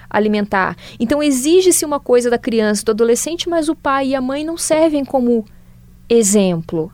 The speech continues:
né? Outra coisa, o fato de todas as pessoas fazerem a refeição em conjunto propicia, melhora, na verdade,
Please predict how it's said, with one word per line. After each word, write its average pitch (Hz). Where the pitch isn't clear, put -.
né? 190
Outra 311
coisa, 269
o -
fato 320
de 196
todas 339
as 311
pessoas 233
fazerem 202
a -
refeição 175
em 220
conjunto 196
propicia, 262
melhora, 247
na 202
verdade, 202